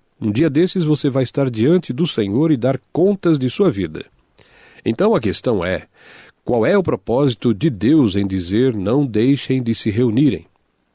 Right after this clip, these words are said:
Ou seja, devemos nos reunir, estamos adorando como um corpo. Bem, olhe o que a igreja faz. Por exemplo, a primeira coisa que devemos fazer é nos reunir,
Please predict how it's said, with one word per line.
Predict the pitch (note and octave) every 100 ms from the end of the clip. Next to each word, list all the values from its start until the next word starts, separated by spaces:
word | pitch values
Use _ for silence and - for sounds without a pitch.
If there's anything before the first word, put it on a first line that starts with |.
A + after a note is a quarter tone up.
| _ - - -
Ou | -
seja, | - D#3 B2+ F#2 E2
devemos | A2+ C3 C#3+ F3+ D#3+ -
nos | B2 A2
reunir, | - G#2+ C3+ C3 G2 A#2 E3+ - _ _ _ _ _ _ -
estamos | - C#3 D3+ C#3 G#2 - - - _ _
adorando | C3+ C3 A2 A#2+ F3+ C#3 F#2+
como | A2+ B2
um | C3+
corpo. | - C3 D#3 - E3+ - _ _ _ _ -
Bem, | C#3+ D3+
olhe | D#3+ F3+
o | E3
que | -
a |
igreja | C#3 A#2+ C#3 A#2+
faz. | F#2+ - E2 - - - -
Por | -
exemplo, | C#3+ A2 C3+ A2
a |
primeira | F#2 C3+ A#2 C#3+ D#3+
coisa | A2 - A2
que | -
devemos | G2+ G#2+ A2
fazer | F#2 E2+ A2+ B2+
é | A2+
nos | A2 -
reunir, | A#2+ E3+ C#3 E2+ C2 -